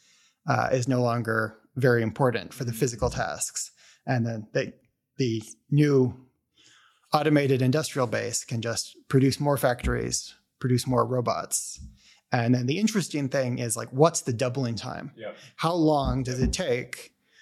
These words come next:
Speaker 1: for a set of computers, robots, factories, and supporting equipment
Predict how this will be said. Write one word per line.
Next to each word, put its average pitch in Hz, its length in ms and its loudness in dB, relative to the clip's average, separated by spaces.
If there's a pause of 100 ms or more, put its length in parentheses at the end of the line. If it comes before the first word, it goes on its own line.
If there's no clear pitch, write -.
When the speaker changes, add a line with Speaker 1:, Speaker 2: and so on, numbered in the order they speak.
(120)
Speaker 1:
for 127 220 8
a 127 60 2
set 147 360 -8
of 120 540 -4
computers, 151 800 4
robots, 139 920 0 (280)
factories, 123 840 0
and 127 160 -6
supporting 127 380 0
equipment 123 600 0